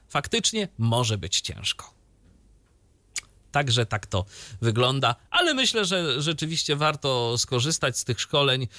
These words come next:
warto się gdzieś tam, e, zapisać i popróbować, e, swoich sił. System, tak jak mówię, e, przynajmniej na tym etapie, na jakim go widziałem, e,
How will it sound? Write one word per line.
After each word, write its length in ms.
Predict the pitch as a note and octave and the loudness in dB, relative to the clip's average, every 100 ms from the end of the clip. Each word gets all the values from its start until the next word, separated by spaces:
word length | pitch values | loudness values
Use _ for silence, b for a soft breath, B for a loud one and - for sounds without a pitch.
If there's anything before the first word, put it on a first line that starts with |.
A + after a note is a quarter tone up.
| A#2 A#2 | -8 0
warto 380 | B2+ C3+ B2 | 2 2 -2
się 340 | A2+ C3 A2 A2 | -2 2 2 0
gdzieś 280 | A#2 C3+ - | -2 -2 0
tam, 280 | A#2+ G#2+ G#2 | 2 2 0
e, 340 | F#2+ E2+ A2+ | 0 0 0
zapisać 640 | B2 C#3+ E3 C#3+ C3+ A#2+ - | 2 0 0 0 2 0 -2
i 260 | B2+ A2+ | -4 -2
popróbować, 800 | B2+ A#2 B2 A#2+ A#2 A2+ G#2+ - | -2 0 0 2 2 2 0 -2
e, 160 | C#2+ C#2+ | -4 -2
swoich 440 | - C3+ A#2+ G#2+ | 0 2 2 0
sił. 320 | - C#3+ C3 B2+ B B | -2 0 -2 -4 B B
System, 640 | - E4 D4 D4+ C#4 B3 - | 0 2 2 2 0 -2 -6
tak 200 | C4 A#3 | -4 -2
jak 160 | - - | -2 -2
mówię, 420 | F3 D#3 D#3+ C3+ b G#2+ G2 | -2 0 0 0 b -12 -6
e, 140 | G2+ | -4
przynajmniej 440 | A#2+ E3 D#3+ D3+ D3+ | -2 0 2 2 0
na 120 | D3 | 0
tym 160 | C#3+ | 0
etapie, 360 | B2+ C#3 B2+ A#2+ | 0 -2 -2 -2
na 120 | B2 | 0
jakim 260 | A2 - A#2+ | -2 -2 -2
go 120 | A#2 | -2
widziałem, 480 | A2 A#2 B2+ B2 A2 - b | -2 0 2 2 -2 -4 b
e, 60 | - | -6